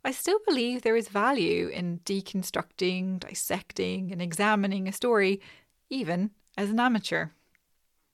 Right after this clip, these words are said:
I feel I can contribute something more than, "That was fine," or, "Yeah, I like that, Tom Cruise is awesome," of a film with zero Tom Cruises in it.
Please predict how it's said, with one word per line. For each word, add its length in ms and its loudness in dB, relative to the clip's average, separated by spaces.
I 120 0
feel 260 2
I 80 4
can 300 2
contribute 540 2
something 360 -4
more 180 0
than, 200 0
"That 260 -4
was 160 -2
fine," 560 0
or, 340 -4
"Yeah, 440 4
I 100 4
like 260 6
that, 340 2
Tom 220 6
Cruise 300 0
is 120 -2
awesome," 540 4
of 140 0
a 60 -4
film 300 -4
with 220 -10
zero 540 -4
Tom 280 -4
Cruises 440 -6
in 180 -8
it. 400 -8